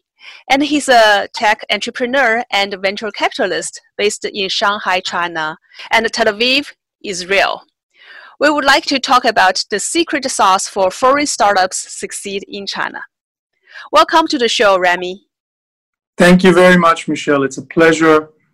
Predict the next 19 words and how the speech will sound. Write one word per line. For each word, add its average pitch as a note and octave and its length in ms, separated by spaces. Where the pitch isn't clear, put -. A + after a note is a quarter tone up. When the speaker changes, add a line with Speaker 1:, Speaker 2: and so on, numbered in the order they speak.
Speaker 2:
to - 120
be D#3+ 180
here D#3+ 180
with D3+ 220
you. F3 180
Thank D#3+ 280
you D#3+ 60
for D#3 140
inviting C#3 480
me. A2+ 140
Speaker 1:
So D4 200
where E4+ 200
are F#4 120
you E4+ 440
co-, C4+ 380
video D#4 240
conferencing C4 720
in A3 80
today? - 640